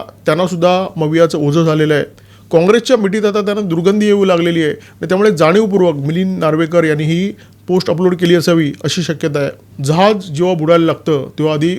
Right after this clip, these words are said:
उंदीर उड्या मारतात असं म्हणतात. अबू आझमींनी ते सिद्ध केलं. अर्थात मवियाच्या जहाजावर आता उरलेले सगळे उंदीरच आहेत, काही आत्ता उड्या मारतील आणि काही नंतर उड्या मारतील.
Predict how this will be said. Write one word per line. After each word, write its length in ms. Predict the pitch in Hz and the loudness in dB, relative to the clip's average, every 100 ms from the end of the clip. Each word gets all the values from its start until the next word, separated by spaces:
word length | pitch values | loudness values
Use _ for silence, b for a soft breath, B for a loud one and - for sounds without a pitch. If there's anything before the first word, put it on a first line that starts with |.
| - | -4
उंदीर 280 | 151 156 165 | -2 0 0
उड्या 220 | 151 151 | 0 -2
मारतात 460 | 147 135 143 - | -2 -4 -6 -6
असं 140 | 123 147 | -6 -4
म्हणतात. 320 | 139 143 131 - - - - - - | -2 -2 -4 -6 -20 -20 -20 -18 -6
अबू 180 | 156 202 | 2 2
आझमींनी 580 | 190 180 185 190 196 202 | 2 -2 -4 -2 -4 -6
ते 160 | 202 | -10
सिद्ध 260 | - 156 170 | -10 -4 -2
केलं. 300 | 160 156 151 - - B B - | -2 -2 -2 -6 -18 B B -6
अर्थात 220 | 160 208 | 0 0
मवियाच्या 840 | 175 170 190 196 202 202 208 208 143 | 0 2 2 2 2 0 0 -4 -4
जहाजावर 560 | 139 156 175 165 143 - b b b b | 0 2 4 4 2 -4 b b b b
आता 140 | 151 180 | 0 2
उरलेले 380 | 160 165 185 | 4 4 4
सगळे 220 | 190 190 190 | 4 2 2
उंदीरच 460 | 165 165 185 156 | 0 2 2 2
आहेत, 160 | 147 - - - - - - | 0 -2 -8 -20 -20 -14 0
काही 300 | 156 190 202 | 2 2 2
आत्ता 300 | - - 208 | 0 2 2
उड्या 240 | 185 180 | 4 2
मारतील 300 | 165 147 147 | 2 0 0
आणि 140 | 151 160 | 0 0
काही 300 | 156 175 196 165 | 2 2 -2 -4
नंतर 280 | 156 156 170 | -4 -2 0
उड्या 200 | 160 156 | 2 2
मारतील. 400 | 151 147 143 | 0 -2 -6